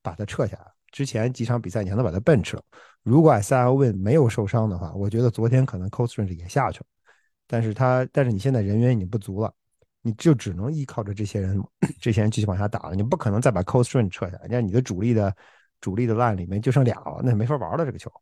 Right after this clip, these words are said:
所以，呃，所以接下来我觉得怎么解决截锋或者年轻新秀的心态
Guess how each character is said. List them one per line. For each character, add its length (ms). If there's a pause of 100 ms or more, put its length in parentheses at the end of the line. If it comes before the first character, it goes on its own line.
(420)
所 180
以， 260 (220)
呃， 340 (300)
所 180
以 140 (240)
接 180
下 120
来 320
我 160
觉 100
得 80
怎 100
么 120
解 200
决 260
截 200
锋 180
或 120
者 80
年 200
轻 200
新 160
秀 160
的 60
心 200
态 260